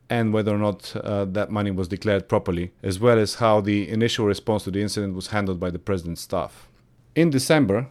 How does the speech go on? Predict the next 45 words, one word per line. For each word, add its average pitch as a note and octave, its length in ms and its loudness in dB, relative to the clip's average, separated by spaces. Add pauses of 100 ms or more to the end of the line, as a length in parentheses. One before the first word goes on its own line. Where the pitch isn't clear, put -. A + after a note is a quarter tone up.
(120)
the A#2 180 0
official D3+ 380 2
report A2+ 380 4
into G#2+ 180 -2
the G2+ 140 0
incident G#2 400 -2
left B2 260 0
open B2 360 -2
some C#3+ 240 0
questions A#2 480 2
about G2 260 4
Ramaphosa's G2+ 640 -2
role G#2+ 220 2
in G2 60 0
the F#2 100 -2
handling G2 360 -2
of F2 100 -4
these F#2 200 -2
events, F#2+ 500 -4
and G#2 240 0
this C#3 140 4
triggered B2 300 4
a G#2 40 4
concerted B2 500 2
effort A2+ 220 0
by G2+ 120 2
the G#2 100 2
opposition, G2+ 640 -2
both C#3 260 2 (260)
outside A#2 520 2 (100)
but A2+ 120 0
also B2 240 2
within G#2+ 240 2
the G#2+ 120 2
A G2 60 2
N F2+ 100 0
C, F2+ 300 -4 (160)
to A#2 140 -4
instigate A2+ 480 2
an G#2 80 0
impeachment G2+ 500 0
vote F#2+ 240 0
against F#2 240 -2
the - 80 -14
president. E2 500 -4